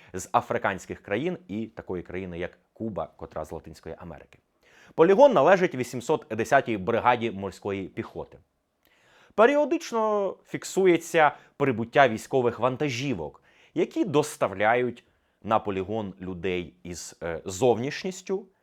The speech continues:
нетиповою для місцевих жителів. Також агенти повідомляють, що на самому ж полігоні інколи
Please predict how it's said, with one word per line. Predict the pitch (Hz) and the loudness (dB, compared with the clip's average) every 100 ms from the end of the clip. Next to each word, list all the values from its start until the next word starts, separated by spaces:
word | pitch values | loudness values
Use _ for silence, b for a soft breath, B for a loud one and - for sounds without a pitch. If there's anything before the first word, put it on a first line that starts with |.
| _ | _
нетиповою | 151 233 254 151 - 120 147 151 143 | -2 0 2 -2 -2 -2 -2 -2 -4
для | 90 87 85 95 | -4 -4 -2 -2
місцевих | 92 85 - 87 85 87 - _ - | -4 -12 -10 -8 -6 -8 -12 _ -18
жителів. | 82 90 87 69 71 _ _ _ _ _ _ _ _ _ _ _ _ _ _ | -12 -10 -12 -14 -20 _ _ _ _ _ _ _ _ _ _ _ _ _ _
Також | - - 349 - | -6 0 0 0
агенти | - 156 240 208 | -2 -2 -2 0
повідомляють, | 180 160 139 147 262 226 98 _ _ _ _ _ _ _ _ | 0 2 2 2 4 4 2 _ _ _ _ _ _ _ _
що | - - 160 | -6 -2 -2
на | 104 120 | -2 -4
самому | 135 175 170 175 127 98 | -2 0 2 0 0 -4
ж | - | -6
полігоні | 110 101 98 240 233 131 | -4 -4 0 -2 -2 -6
інколи | 185 269 240 208 202 | -6 -8 -6 -2 -2